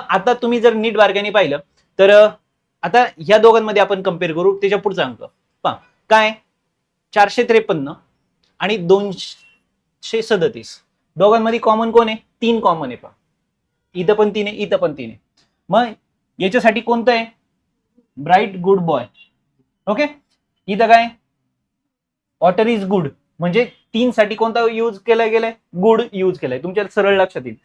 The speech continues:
म्हणजे तीन साठी काय यूज केलंय? गुड यूज केलंय. ओके, मग आता गुडची पोझिशन इथं तीन शेवटी आहे, गुडची पोझिशन तीन ला आहे,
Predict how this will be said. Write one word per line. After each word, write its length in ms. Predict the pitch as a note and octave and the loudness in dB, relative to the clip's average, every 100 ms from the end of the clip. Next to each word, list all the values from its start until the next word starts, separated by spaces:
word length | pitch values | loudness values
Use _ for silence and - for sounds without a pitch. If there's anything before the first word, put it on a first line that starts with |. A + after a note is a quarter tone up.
| _ - | _ -8
म्हणजे 140 | D#3+ F#3 | -6 -2
तीन 160 | A3 A3+ | -2 0
साठी 220 | G3+ G3 | 0 0
काय 160 | G#3+ G#3 | 2 2
यूज 200 | G#3 - | 2 0
केलंय? 240 | G#3 A3 - - C#3+ | 0 0 -6 -12 -4
गुड 200 | D#3+ F#3+ F#3+ - _ _ _ E3+ | 0 2 0 -2 _ _ _ -4
यूज 280 | D#3+ C3 | -2 -2
केलंय. 220 | - G#2 G#2+ _ _ | -8 -16 -16 _ _
ओके, 160 | G3+ C4+ - _ _ _ _ | -6 -6 -8 _ _ _ _
मग 80 | G#3 | 2
आता 280 | A3+ B3 G3 - _ _ _ | 6 6 4 -2 _ _ _
गुडची 300 | E3 G#3+ G3 | 0 0 0
पोझिशन 380 | G#3+ A#3+ A3 A3+ | -4 -4 -2 -2
इथं 180 | A3 A3 G#3+ | 2 0 2
तीन 160 | A#3 A#3 | -4 2
शेवटी 360 | A3 G#3 A3+ | 2 4 2
आहे, 220 | G#3+ - D#3+ | 2 2 -2
गुडची 240 | F3+ G3 | 0 0
पोझिशन 340 | G3 G3+ F#3+ | -2 -2 -6
तीन 140 | F#3+ F#3+ | -6 -6
ला 80 | |
आहे, 100 | F3+ | -6